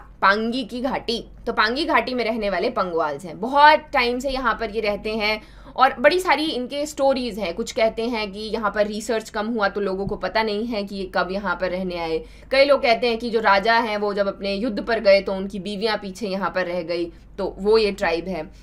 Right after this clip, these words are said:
अलग-अलग ओरिजिन की स्टोरीज मिलती हैं। ये वाला एरिया since हायर माउंटेन्स पे है तो यहाँ पर एक हाइब्रिड रखा जाता है याक का और काओ का, जिसको चूरी कहते हैं या फिर जो कहते हैं। और क्या देखते हैं हम लोग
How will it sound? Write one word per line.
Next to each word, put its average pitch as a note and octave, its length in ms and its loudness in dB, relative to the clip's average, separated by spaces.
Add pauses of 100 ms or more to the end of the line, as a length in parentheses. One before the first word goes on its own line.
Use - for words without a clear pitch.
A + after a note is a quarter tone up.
(100)
अलग-अलग A#3+ 520 2
ओरिजिन G3 400 -4
की F3 120 -8
स्टोरीज D3 420 -8
मिलती - 260 -16
हैं। - 100 -20 (1160)
ये C4 180 4
वाला E4+ 180 6
एरिया C4 340 2
since D#4+ 180 -4
हायर A3+ 280 4
माउंटेन्स C4 420 2
पे B3+ 120 -4
है C4+ 180 0
तो F4 100 -8
यहाँ C4+ 400 2
पर D4+ 140 2
एक A#3+ 680 -2 (300)
हाइब्रिड C#4+ 440 6
रखा D4+ 260 2
जाता A#3+ 240 2
है D4 120 2
याक G3+ 520 2
का C#4 160 4
और A3+ 380 2
काओ F#3 340 2
का, A#3 140 0
जिसको B3 280 -6
चूरी C#4 400 -4
कहते B3+ 340 -4
हैं B3+ 200 -8
या G#3 180 -2
फिर B3 160 -4
जो F3 280 -2
कहते - 340 -14
हैं। D#3+ 240 -12 (720)
और B3 160 6
क्या D4+ 120 4
देखते D4+ 280 2
हैं E4 60 2
हम C4 140 -2
लोग D4+ 240 4